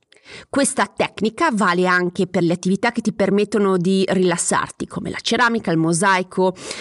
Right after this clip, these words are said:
quando cucini, fai il giardinaggio, oppure quando vai dall'osteopata. Se stai apprendendo qualche cosa di nuovo, è possibile che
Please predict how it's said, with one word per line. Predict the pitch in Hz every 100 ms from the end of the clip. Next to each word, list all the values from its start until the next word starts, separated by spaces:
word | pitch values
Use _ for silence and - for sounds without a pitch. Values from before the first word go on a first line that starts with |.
| -
quando | - 175 165
cucini, | - 180 - 214 196 180
fai | 160
il | 156
giardinaggio, | 143 175 180 190 185 175 180 185
oppure | - 220 160
quando | 175 - -
vai | - 101 151
dall'osteopata. | - - - - - - 160 - - _ _ _ _ _ _ _ - - - - - -
Se | - 247
stai | - 262 262
apprendendo | 233 233 240 240 247 220
qualche | 208 180 180
cosa | 208 185
di | 202
nuovo, | 240 160 156 180 190
è | 220
possibile | 233 226 185 190
che | 196